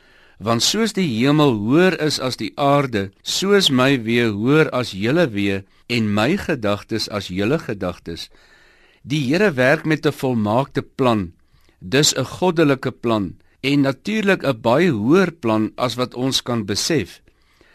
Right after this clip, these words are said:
Hy het nie nodig, soos hy in 'n gesprek aan Job gesê het, om enige redes vir ons te gee of enigins sy optrede aan ons te verduidelik nie,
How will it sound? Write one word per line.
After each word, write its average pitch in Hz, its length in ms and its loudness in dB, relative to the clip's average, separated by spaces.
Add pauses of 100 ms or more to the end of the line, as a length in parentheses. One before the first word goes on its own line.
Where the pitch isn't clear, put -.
(220)
Hy 123 140 0
het 170 260 0
nie 226 120 2
nodig, 131 680 2 (260)
soos 147 360 0
hy 147 60 0
in 143 100 2
'n 127 60 0
gesprek 131 540 -2
aan 127 140 0
Job 117 260 -2
gesê 156 340 0
het, 107 300 0 (400)
om 127 140 -2 (100)
enige 208 540 0
redes 127 340 2
vir 120 160 -4
ons 117 240 -2
te 104 80 -4 (140)
gee 120 320 0 (260)
of 139 240 -2
enigins 190 720 -2 (140)
sy - 140 -2 (100)
optrede 127 560 0
aan 113 160 0
ons 117 240 -2
te 113 140 -4
verduidelik 107 720 -2
nie, 92 160 -10